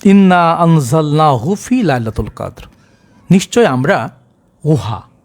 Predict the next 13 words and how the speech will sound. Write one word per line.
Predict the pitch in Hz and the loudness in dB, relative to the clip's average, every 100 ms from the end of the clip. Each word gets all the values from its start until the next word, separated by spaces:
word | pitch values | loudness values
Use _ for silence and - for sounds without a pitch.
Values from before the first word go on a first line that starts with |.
| _ _ _ 123 | _ _ _ -4
হু | 113 226 254 156 - _ _ _ _ _ _ _ _ _ _ _ _ _ _ _ | 2 4 4 0 -6 _ _ _ _ _ _ _ _ _ _ _ _ _ _ _
নাজিল | 139 147 151 196 | 0 2 2 0
করি | 190 160 151 | -2 -2 0
লাইলাতুল | 170 143 135 127 131 | 0 0 -2 -4 -8
কদরে। | - 101 92 - _ _ _ _ _ _ _ _ _ _ _ _ _ _ _ _ _ _ _ _ _ _ _ _ _ _ - | -8 -10 -12 -18 _ _ _ _ _ _ _ _ _ _ _ _ _ _ _ _ _ _ _ _ _ _ _ _ _ _ 0
"ওয়া | 160 | 2
মা | 202 254 | 2 2
আদরাকা | 240 254 254 254 | 0 -2 -2 -2
লাইলাতুল | 240 220 214 220 | -2 -2 -4 -6
কদর", | 214 214 - _ _ _ _ - - _ _ _ _ | -8 -10 -12 _ _ _ _ -20 -20 _ _ _ _
এবং | 190 214 311 | 0 2 0
কিভাবে | 269 240 269 269 | 0 0 2 0
জানাই | 170 165 226 214 113 | 2 2 2 0 -2